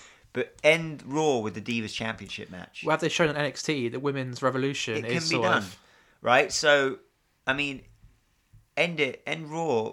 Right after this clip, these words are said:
Speaker 1: Like, if you can build up this rivalry between Charlotte and Paige, 'cause I think what they did on Raw helped a ton
Speaker 2: Yeah.
Speaker 1: with their brawl. How many ti-,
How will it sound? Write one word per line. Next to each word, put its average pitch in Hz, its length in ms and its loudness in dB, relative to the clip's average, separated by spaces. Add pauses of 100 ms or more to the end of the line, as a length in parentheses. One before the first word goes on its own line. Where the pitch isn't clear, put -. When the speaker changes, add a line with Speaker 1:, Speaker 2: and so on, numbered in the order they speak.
Speaker 1:
Like, 143 180 0
if 165 160 -6
you 202 60 -4
can 185 140 -4
build 175 240 2
up 156 140 2
this 147 180 -4
rivalry 143 300 4
between 123 260 -10
Charlotte 123 340 -2
and 107 100 -14
Paige, 107 580 -4 (260)
'cause 113 160 -6
I 127 60 0
think 151 320 -4
what 131 240 -2
they 131 100 0
did 127 160 -2
on 117 180 -6
Raw 113 240 2
helped 113 420 -4 (180)
a 95 100 -8
ton 101 480 -4
Speaker 2:
Yeah. 117 320 -4
Speaker 1:
with 117 160 -6
their 117 140 4
brawl. 123 340 0 (220)
How 160 160 6
many 185 120 2
ti-, 185 120 -2